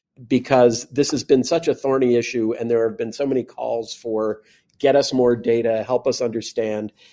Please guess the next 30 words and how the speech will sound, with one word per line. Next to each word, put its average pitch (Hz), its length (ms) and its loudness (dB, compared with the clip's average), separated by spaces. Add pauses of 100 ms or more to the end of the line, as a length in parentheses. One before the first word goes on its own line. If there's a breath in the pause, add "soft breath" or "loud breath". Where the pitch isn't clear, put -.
(140 soft breath)
that 127 160 2
now 127 240 4
they're 120 240 4
not 131 440 -4
going 120 420 2
to 117 300 -4
decide 104 380 -2
until 98 300 -6
then. 95 380 -6 (360 soft breath)
But 104 240 -2
in 117 120 0
the 123 60 4
meantime, 139 640 4 (300 soft breath)
because 160 420 0
of 123 100 0
that 120 240 2
meeting, 120 340 2
I 123 120 2
was 120 200 0
already 135 560 0
working 123 520 -2
on 113 340 0
looking 123 280 -2
at 117 100 -2
what's 117 160 -6
going 127 260 -4
on 123 140 0
in 107 200 0
other 117 220 0
communities. 185 680 -2